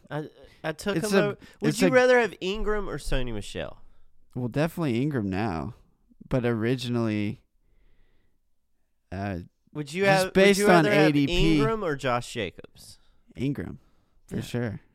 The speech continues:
Speaker 1: Well,
Speaker 2: I mean,
Speaker 1: these guys were all going ahead of him in the draft.
Speaker 2: Right,
Speaker 1: Tevin
Speaker 2: right.
Speaker 1: Coleman was going ahead of him for
Speaker 2: I
Speaker 1: crying
Speaker 2: wouldn't
Speaker 1: out
Speaker 2: have
Speaker 1: loud.
Speaker 2: done that. I
Speaker 1: It's
Speaker 2: wouldn't have done that.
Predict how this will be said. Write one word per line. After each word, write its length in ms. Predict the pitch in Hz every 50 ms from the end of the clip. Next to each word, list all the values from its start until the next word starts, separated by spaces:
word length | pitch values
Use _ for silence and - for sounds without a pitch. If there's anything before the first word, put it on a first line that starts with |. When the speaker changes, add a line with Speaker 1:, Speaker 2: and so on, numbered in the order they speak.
| _ _ - -
Speaker 1:
Well, 100 | - -
Speaker 2:
I 20 |
mean, 160 | 135 135 214
Speaker 1:
these 140 | 214 208 -
guys 260 | - 226 220 208 190
were 160 | 196 202 208
all 360 | - 165 170 175 185 190 196 190
going 320 | 190 - 180 180 190 185 170
ahead 300 | 147 139 143 151 165 165
of 180 | 156 139 123
him 160 | 127 123 123 127
in 80 | 127 131
the 80 | 127
draft. 360 | 113 - 117 127 139 147 - -
Speaker 2:
Right, 240 | 120 123 120 98 - - - _ _
Speaker 1:
Tevin 240 | - - 262 285 - 349 311
Speaker 2:
right. 80 | 240
Speaker 1:
Coleman 760 | - - - - 247 254 294 302 294 240 208 151 107 87 - - _ _ _ _ _ _
was 200 | 143 151 143 -
going 340 | - 143 139 127 117 110 110
ahead 320 | 101 104 101 98 104 107 101
of 140 | 90 85 73
him 140 | 80 73 71
for 140 | - - 95 -
Speaker 2:
I 180 | 127 139 143
Speaker 1:
crying 140 | 143 143 143
Speaker 2:
wouldn't 220 | 147 147 135 123
Speaker 1:
out 60 | 120 117
Speaker 2:
have 80 | - -
Speaker 1:
loud. 40 | 113
Speaker 2:
done 120 | 110 101 95
that. 260 | 90 87 85 - - - - _ _ -
I 40 |
Speaker 1:
It's 100 | 117 127
Speaker 2:
wouldn't 260 | 143 151 156 143 123 113
have 140 | 110 98
done 200 | - 104 95 87
that. 260 | 80 80 73 65 -